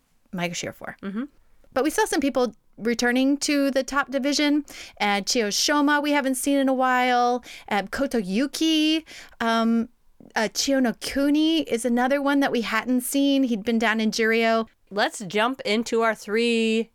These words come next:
Speaker 2: newbies or welcome backs to the Sanyaku division. Takanosho, Terunofuji, and Takayasu.
Speaker 1: That's right.
Speaker 2: Les is gonna give you a little bit on their background, where they came from,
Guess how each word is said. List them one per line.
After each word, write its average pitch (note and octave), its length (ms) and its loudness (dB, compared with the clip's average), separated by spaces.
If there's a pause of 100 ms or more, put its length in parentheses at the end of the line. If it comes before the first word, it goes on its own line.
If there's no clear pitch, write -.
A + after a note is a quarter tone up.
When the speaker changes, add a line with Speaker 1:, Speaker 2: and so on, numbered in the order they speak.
Speaker 2:
newbies A3 580 0
or F3+ 80 0
welcome G3 340 0
backs G3 600 -2 (260)
to A#3 400 2
the G#3 100 2
Sanyaku F#3+ 640 -2
division. G#3+ 520 -2 (320)
Takanosho, B3+ 680 0 (400)
Terunofuji, F3+ 840 -2 (380)
and B3+ 280 0
Takayasu. - 640 -6 (400)
Speaker 1:
That's G3+ 280 -4
right. G3 600 -2 (120)
Speaker 2:
Les C4+ 220 0
is F#4 120 -6
gonna F4+ 180 2
give E4 160 2
you E4 80 2
a D4 40 0
little C#4 180 0
bit D4 100 2
on C#4 120 2
their C#4 100 2
background, G3+ 540 -4 (360)
where E3+ 140 -4
they F3+ 100 -2
came A#3+ 220 -2
from, A#3+ 260 -2